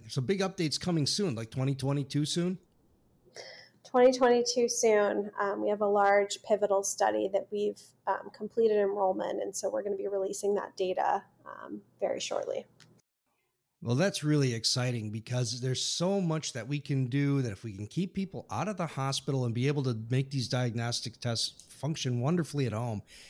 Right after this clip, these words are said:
Speaker 1: it, it really does add to our healthcare arsenal.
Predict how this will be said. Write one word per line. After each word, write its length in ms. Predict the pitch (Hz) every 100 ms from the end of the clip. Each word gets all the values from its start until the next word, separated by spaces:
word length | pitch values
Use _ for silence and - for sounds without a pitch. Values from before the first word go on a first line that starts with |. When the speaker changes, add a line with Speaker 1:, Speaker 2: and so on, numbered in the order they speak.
| - -
Speaker 1:
it, 220 | 139 160
it 80 | 139
really 320 | 139 170 160
does 420 | 120 135 131 117
add 260 | - 120 117
to 80 | 120
our 100 | 107
healthcare 480 | 113 107 - 110 90
arsenal. 520 | 104 107 - 98